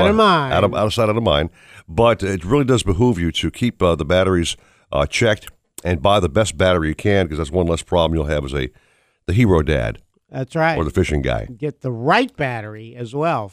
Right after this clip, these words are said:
Speaker 1: The right battery for the job.
Speaker 2: You
Speaker 1: So,
Speaker 2: got it.
Speaker 1: you know, you want a starting battery for your motors. You
Speaker 2: Mm-hmm.
Speaker 1: want a deep cycle battery for your electronics.
Speaker 2: Yeah.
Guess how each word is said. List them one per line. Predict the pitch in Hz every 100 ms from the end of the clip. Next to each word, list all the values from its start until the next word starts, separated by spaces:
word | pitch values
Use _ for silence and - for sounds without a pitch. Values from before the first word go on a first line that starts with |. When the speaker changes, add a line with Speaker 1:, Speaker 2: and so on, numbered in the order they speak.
| _
Speaker 1:
The | 120
right | 127 147
battery | 139 151 151 156 156
for | -
the | 113
job. | 110 139 147 127 110
Speaker 2:
You | 73
Speaker 1:
So, | 76
Speaker 2:
got | 82 78
it. | 113 _ _ _ -
Speaker 1:
you | 220
know, | 156
you | 156 170 147
want | 147 135
a |
starting | 120 - 156 156 165 160
battery | 165 160 160 165
for | 156 123
your | 107
motors. | 113 135 156 165 170 175
You | 98 -
Speaker 2:
Mm-hmm. | 117
Speaker 1:
want | 123 123
a | 117
deep | 104 139 139
cycle | - 143 139 151
battery | 135 143 147 151 151
for | 143 123
your | 107
electronics. | 107 120 123 - 143 147 151 160 -
Speaker 2:
Yeah. | 67